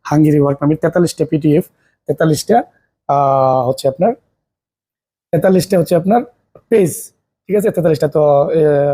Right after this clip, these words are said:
ওনার প্রাইভেসির কারণে আমি সম্পূর্ণ দেখাচ্ছি না, just আপনাকে একটা বোঝাতেছি, হ্যাঁ? তো ওনার কথাগুলা শোনার পরে, ওনার ফাইলটা আমি দেখার পরে আমি ওনাকে বুঝিয়ে বললাম যে, "ভাই, আপনার তো ফা-, এখান থেকে হবে না, সৌদি আরবে আপনি যান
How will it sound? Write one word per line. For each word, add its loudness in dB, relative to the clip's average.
ওনার -2
প্রাইভেসির -2
কারণে 2
আমি 2
সম্পূর্ণ 0
দেখাচ্ছি -2
না, 0
just -2
আপনাকে 0
একটা -4
বোঝাতেছি, -2
হ্যাঁ? 2
তো 0
ওনার 2
কথাগুলা -2
শোনার 0
পরে, 0
ওনার 2
ফাইলটা -2
আমি 0
দেখার 0
পরে 0
আমি 0
ওনাকে -2
বুঝিয়ে 0
বললাম 0
যে, 0
"ভাই, 0
আপনার -2
তো -2
ফা-, -2
এখান 0
থেকে -2
হবে 0
না, 2
সৌদি 0
আরবে 0
আপনি -4
যান -10